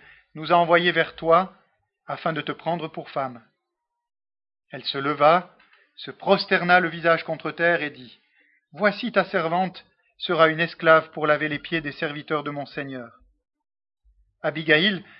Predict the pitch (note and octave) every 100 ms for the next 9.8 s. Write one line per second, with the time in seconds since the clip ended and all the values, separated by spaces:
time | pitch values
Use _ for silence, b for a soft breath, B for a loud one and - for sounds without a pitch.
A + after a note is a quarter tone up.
0 | b - D#3+ D#3+ D#3 D3 C#3+ E3+ A3+ -
1 | D#3+ D3+ D#3 - C#3 C#3+ D3 E3+ G3 E3+
2 | B B B F#3+ F#3+ G3 D#3+ F#3 F3+ F3+
3 | F3 D#3+ - A3+ E3 G3 F3+ - G3+ G3
4 | G3 b b F3 D#3+ - G#3+ G3 G#3+ F#3+
5 | F3+ F3+ E3 F3 E3 D#3 D3 D3+ D#3+ E3
6 | _ _ - D#3 D#3+ F3 E3+ F3 - D3+
7 | B2+ A#2 _ _ _ _ _ _ _ _
8 | _ _ _ _ _ _ - D3 D#3+ F3
9 | D#3 D3+ D3+ D#3 - F3 - E3+